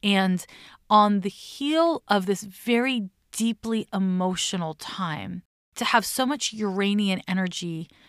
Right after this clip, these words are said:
activated in the world has been stressful, to say the least.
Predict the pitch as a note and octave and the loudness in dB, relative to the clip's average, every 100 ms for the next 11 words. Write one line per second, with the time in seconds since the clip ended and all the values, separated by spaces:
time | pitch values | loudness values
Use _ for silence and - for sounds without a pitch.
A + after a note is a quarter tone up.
0 | _ - G#3 - A3+ G3 F#3 F3 F3 E3+ | _ 2 2 2 -2 0 0 -4 -4 -6
1 | E3+ F#3+ F3+ D#3 - - - - - A3 | -4 -2 -2 -2 -8 -14 -20 -4 0 2
2 | - G#3+ G3+ F#3+ _ - - - - A3+ | 2 2 2 0 _ -12 -8 -6 -6 -6
3 | - - C4+ C4+ C4 _ _ - - - | -6 -8 -4 -4 -6 _ _ -8 -6 -4
4 | E3 D#3+ D#3 _ _ _ D#3+ C#3+ F2 D#2 | -4 -4 -8 _ _ _ -12 -10 -12 -14
5 | - - | -18 -20